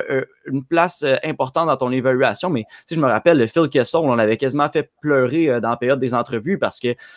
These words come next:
on n'arrêtait pas de dire à quel point il était socially awkward, puis il était un peu bizarre, puis, tu sais, je veux dire, c'est, je, faut, faut, faut juste faire attention. T'as différents types de personnalités aussi dans la vie. Euh, c'est pas tout le monde qui est fait sur le même moule. Alors, je pense qu'il faut respecter ça aussi.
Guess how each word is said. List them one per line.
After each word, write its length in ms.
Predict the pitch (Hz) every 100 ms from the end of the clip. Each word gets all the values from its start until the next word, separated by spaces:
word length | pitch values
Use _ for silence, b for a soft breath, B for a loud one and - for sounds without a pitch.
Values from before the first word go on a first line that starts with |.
| -
on 60 |
n'arrêtait 300 | 127 127 131
pas 120 | 131 160
de 60 |
dire 260 | 120 143 156
à 80 | 131
quel 220 | 120 110
point 200 | 127 147
il 60 |
était 180 | 131 127
socially 480 | 117 135 131 127 139
awkward, 540 | 127 110 - 147 170 127
puis 100 | 123
il 40 |
était 140 | 117 131
un 100 | 120
peu 120 | 143
bizarre, 500 | 113 110 127 147 156
puis, 120 | -
tu 140 | 175 127
sais, 40 | B B B B B -
je 120 | 123
veux 40 |
dire, 260 | 117 139 135
c'est, 280 | 123 - 113
je, 100 | 131 135
faut, 120 | 131
faut, 220 | 139 190
faut 240 | 170 151 185
juste 180 | 226 -
faire 120 | 254 247
attention. 500 | 233 214 - 127 175
T'as 140 | 147
différents 400 | 123 - 165 175
types 180 | - 175
de 100 | 165
personnalités 600 | 151 139 143 139 - 165
aussi 240 | 165 180
dans 160 | 165 131
la 80 | 117
vie. 280 | 117 165 202 B -
Euh, 80 | 113
c'est 140 | 139
pas 120 | 131 175 -
tout 140 | 220
le 60 | 175
monde 380 | 170 170 185 160
qui 140 | -
est 100 | 147
fait 160 | 165 -
sur 140 | 156
le 80 | 139
même 220 | 139 139
moule. 360 | 135 135 165 208 b b
Alors, 260 | 107 120 131
je 60 |
pense 180 | - 170
qu'il 160 | - 127
faut 180 | - 135
respecter 540 | 147 - 147 135 135
ça 200 | - 147
aussi. 400 | 117 - - 123